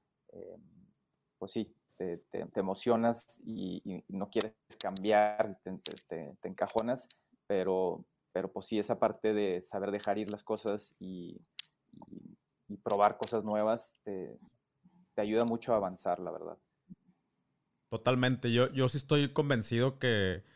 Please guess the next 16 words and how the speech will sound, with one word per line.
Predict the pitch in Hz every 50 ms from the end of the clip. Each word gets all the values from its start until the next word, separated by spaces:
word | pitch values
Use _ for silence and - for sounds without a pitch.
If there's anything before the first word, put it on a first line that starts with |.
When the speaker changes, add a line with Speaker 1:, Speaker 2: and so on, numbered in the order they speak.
| _ _ _ _ _ _ -
Speaker 2:
que | - 113
para, | - - 120 113 113 113 110 107 107 104 104 - - - _
o | - -
sea, | 110 110
que | - 117
para | 101 - 117 113
llegar | 113 113 110 110 113 117
a | 127 139
la, | 143 143 135 127 117 110 107 101 95 87 - - _ -
a | 117 113
la | 110
eficiencia, | 104 - - 101 - - 120 120 123 120 - 135 135 139 139 143 143 - _ _ _ _
eh, | - 113 113 -
hay | 113 120
mucho | 123 127 131 - -
desperdicio. | 135 123 - - 107 104 107 107 101 - 85 85 -